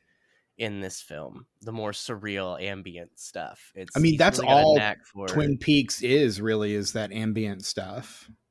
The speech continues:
Speaker 1: Yeah.
Speaker 2: He also does, oh God, he does the, uh, the, the music for the Neil LaBute film, The Wicker Man, that we were talking about on, uh,
Speaker 1: Oh,
Speaker 2: Behind the
Speaker 1: yeah.
Speaker 2: Paywall.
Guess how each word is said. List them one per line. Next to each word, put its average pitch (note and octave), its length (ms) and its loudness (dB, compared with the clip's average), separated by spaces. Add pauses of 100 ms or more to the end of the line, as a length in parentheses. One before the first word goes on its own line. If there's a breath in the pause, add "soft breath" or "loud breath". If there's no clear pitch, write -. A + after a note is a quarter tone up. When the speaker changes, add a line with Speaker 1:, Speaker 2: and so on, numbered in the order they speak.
(120)
Speaker 1:
Yeah. G2+ 340 -10 (480 loud breath)
Speaker 2:
He C#3 140 4
also C#3 260 6
does, C#3 400 6
oh B2+ 140 4
God, A2+ 300 0
he C3+ 120 0
does B2+ 320 2
the, B2+ 240 2
uh, A2+ 180 4
the, A2 380 0
the A#2+ 100 0
music B2 380 2
for A2+ 480 2
the A2+ 260 -2
Neil B2 300 2
LaBute B2 520 0
film, A#2 480 0 (180)
The A#2 100 0
Wicker C3 260 0
Man, G#2 280 0
that A2+ 100 -4
we A#2 80 0
were A2+ 80 0
talking A#2+ 300 -2
about A2 280 2
on, A2+ 400 -2
uh, A2+ 160 0
Speaker 1:
Oh, A2+ 40 -4
Speaker 2:
Behind A#2+ 260 0
the - 40 -10
Speaker 1:
yeah. C3+ 60 -2
Speaker 2:
Paywall. G#2+ 420 0